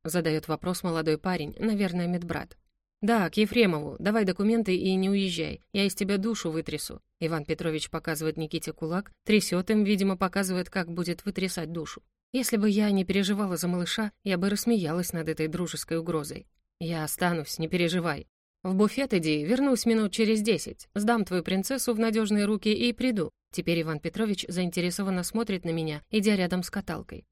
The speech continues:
Красивая, голубоглазая. Как зовут? «Аня». «Ну, Аня, как мы докатились до такой жизни? Или Никита виноват?» «Не виноват он». Кидаюсь на защиту Никиты, недовольно смотрю на Ивана Петровича.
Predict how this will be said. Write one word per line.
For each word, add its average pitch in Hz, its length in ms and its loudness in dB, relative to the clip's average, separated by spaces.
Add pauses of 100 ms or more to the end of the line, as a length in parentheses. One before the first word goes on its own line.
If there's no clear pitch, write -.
(100)
Красивая, 196 680 2
голубоглазая. 170 840 0 (100)
Как 180 220 -2
зовут? 196 440 0 (400)
«Аня». 214 460 2 (380)
«Ну, 196 260 4
Аня, 220 320 6
как 247 220 -2
мы 254 100 4
докатились 226 540 4
до 185 100 2
такой 190 320 0
жизни? 185 480 0
Или 185 340 4
Никита 214 420 2
виноват?» 170 420 0 (640)
«Не 226 220 6
виноват 233 500 4
он». 175 200 -4 (200)
Кидаюсь 208 400 2
на 208 100 4
защиту 202 460 0
Никиты, 175 520 0 (160)
недовольно 220 440 6
смотрю 214 380 2
на 190 120 4
Ивана 185 280 2
Петровича. 202 560 -4